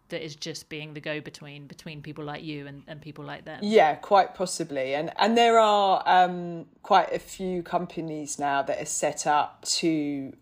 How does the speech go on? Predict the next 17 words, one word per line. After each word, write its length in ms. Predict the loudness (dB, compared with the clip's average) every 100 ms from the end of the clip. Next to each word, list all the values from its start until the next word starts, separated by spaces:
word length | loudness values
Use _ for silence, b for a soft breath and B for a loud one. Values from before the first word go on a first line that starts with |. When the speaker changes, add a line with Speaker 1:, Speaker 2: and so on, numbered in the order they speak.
| 0
Speaker 2:
offer 300 | 0 0 -4
that 260 | -2 -2
service. 760 | -4 -4 -4 -4 -6 -6 -8 -6 0
And 160 | 2
it's 160 | 2 0
great. 280 | 4 4 4
And 260 | 0 -2
we, 340 | -2 -2 -6 -6
our 220 | 2 4
relationships 920 | 4 2 0 -4 -6 -6 -6 -6 -10 -8
are 120 | -4 -4
obviously 360 | -6 -8 -8
incredibly 760 | -6 -8 -8 -6 -6 -4 -4 -8 b b b b
important, 680 | -12 -12 -6 -4 -4 -4 -6
like 140 | -6 -8
how 300 | -4 -2 -2
we 340 | -2 -6 -8